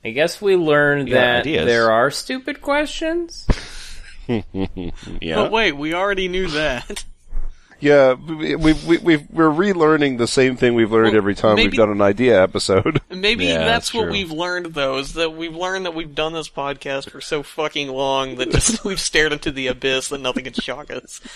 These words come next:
Speaker 3: That's how stu-, did you see that this guy wants to elect a fish for president? And be like, "Yeah, I can buy that."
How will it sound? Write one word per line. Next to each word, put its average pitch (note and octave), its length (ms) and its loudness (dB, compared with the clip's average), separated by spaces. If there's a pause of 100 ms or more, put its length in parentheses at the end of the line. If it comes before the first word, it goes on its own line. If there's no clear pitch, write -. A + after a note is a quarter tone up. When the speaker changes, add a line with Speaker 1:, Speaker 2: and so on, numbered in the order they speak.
Speaker 3:
That's - 160 -4
how D3 120 2
stu-, - 240 -8 (240)
did G#3 180 2
you F4 100 -2
see D#4+ 220 4
that C#4+ 180 2 (220)
this C4+ 320 0
guy A3 540 2 (200)
wants A3 280 2
to A#3 180 2
elect G#3 340 4
a D#3 80 4
fish - 440 0
for - 140 -2
president? E3 680 0
And F3+ 80 -16
be D#3 80 -4
like, C#3+ 160 -6
"Yeah, C3+ 160 0
I C3 60 -4
can - 120 -10
buy A2+ 200 -4
that." - 580 -8